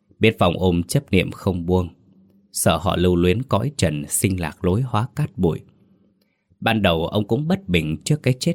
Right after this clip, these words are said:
thảm của dân làng và nhà thông gia. Muốn dùng chút tài phép phối hợp với vong hồn họ để hù dọa kẻ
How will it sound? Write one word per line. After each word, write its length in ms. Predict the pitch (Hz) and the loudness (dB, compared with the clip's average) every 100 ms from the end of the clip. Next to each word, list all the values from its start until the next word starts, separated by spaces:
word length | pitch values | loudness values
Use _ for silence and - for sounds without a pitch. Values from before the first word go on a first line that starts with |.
| - | -2
thảm 240 | 92 76 | -2 -2
của 180 | - 80 | -2 -4
dân 260 | - 110 107 | 0 0 0
làng 320 | 98 80 73 | -2 -2 -4
và 100 | 80 | -6
nhà 240 | 78 78 - | -6 -8 -4
thông 240 | 104 98 | -2 -2
gia. 320 | 95 95 95 - _ _ _ _ _ | 0 0 -2 -4 _ _ _ _ _
Muốn 300 | 87 87 110 | 2 6 6
dùng 200 | 117 80 | 4 2
chút 220 | 76 147 - | 2 0 2
tài 180 | 78 78 | -2 0
phép 260 | 123 131 | -2 0
phối 200 | - 95 | 4 4
hợp 240 | 127 82 - | 4 0 0
với 100 | 110 | -2
vong 160 | - 95 | 0 0
hồn 260 | 92 80 73 | 0 -2 -2
họ 340 | - 87 80 - _ _ _ _ | -4 -2 -4 -8 _ _ _ _
để 220 | 104 82 | 2 2
hù 260 | 82 87 82 | 0 -2 -2
dọa 300 | - 90 80 | 0 0 -2
kẻ 180 | - | -4